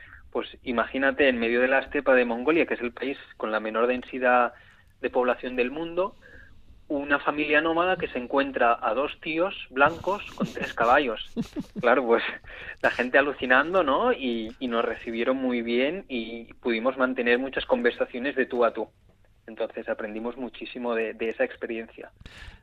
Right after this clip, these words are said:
Speaker 2: Y veis, o llegasteis hasta un festival de cazadores con águilas.
Speaker 1: Sí, exacto. Ese era el objetivo, am, temporal, que era llegar a, a Olgi, que es una población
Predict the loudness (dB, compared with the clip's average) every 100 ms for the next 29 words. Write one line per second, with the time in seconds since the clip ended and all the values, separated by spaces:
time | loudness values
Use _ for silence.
0 | _ _ _ _ _ -2 4 6 4 2
1 | 0 2 4 4 2 2 2 2 2 2
2 | 4 4 4 4 2 2 2 2 2 2
3 | 4 0 -4 -8 -14 -16 -20 _ _ _
4 | 2 4 4 -2 -8 0 2 2 0 0
5 | 2 6 6 6 6 8 8 6 4 2
6 | -2 2 4 4 2 -14 _ -20 -12 -2
7 | 0 0 -4 -6 -6 2 6 8 6 0
8 | _ _ _ _ -8 -4 -2 -2 -2 0
9 | 4 6 6 6 4 2 0 -4 4 8
10 | 8 6 -2 -12 -20 -20 -20 -12 -10 -6
11 | -4 0 2 2 0 2 2 2